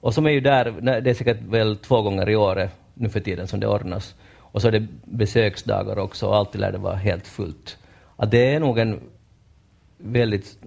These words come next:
förenande faktor ändå. Det där, Rico, för dig, hur fick du reda om den här?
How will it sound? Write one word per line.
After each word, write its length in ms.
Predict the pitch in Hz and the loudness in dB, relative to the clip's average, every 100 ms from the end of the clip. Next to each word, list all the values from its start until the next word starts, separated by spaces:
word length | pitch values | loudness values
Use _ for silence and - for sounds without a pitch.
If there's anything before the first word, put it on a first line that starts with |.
| 120 - | -16 -4
förenande 400 | 117 107 95 98 | 0 0 0 -2
faktor 460 | 113 101 - 95 - - _ _ _ - _ _ _ _ | 0 -2 -4 -8 -10 -20 _ _ _ -20 _ _ _ _
ändå. 440 | 104 98 101 87 95 - _ _ | -2 0 2 0 -4 -16 _ _
Det 100 | 120 | 0
där, 340 | 117 117 110 - | 4 4 2 -2
Rico, 300 | 131 123 110 | -2 0 0
för 120 | 127 | 2
dig, 280 | 123 107 98 - - | 2 2 -2 -10 -6
hur 80 | 110 | -4
fick 140 | 107 | -4
du 240 | 113 101 - | -4 -8 -6
reda 260 | 101 90 85 | -4 -2 -4
om 120 | 82 | -8
den 120 | |
här? 100 | 107 | -6